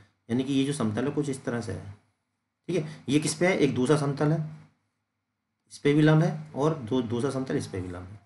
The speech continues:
जब इन दोनों पे लंब है तो इनके जो normal होंगे वो भी तो लंब होंगे,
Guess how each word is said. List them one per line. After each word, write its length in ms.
जब 140
इन 280
दोनों 280
पे 80
लंब 240
है 140
तो 160
इनके 320
जो 140
normal 380
होंगे 180
वो 160
भी 100
तो 100
लंब 180
होंगे, 220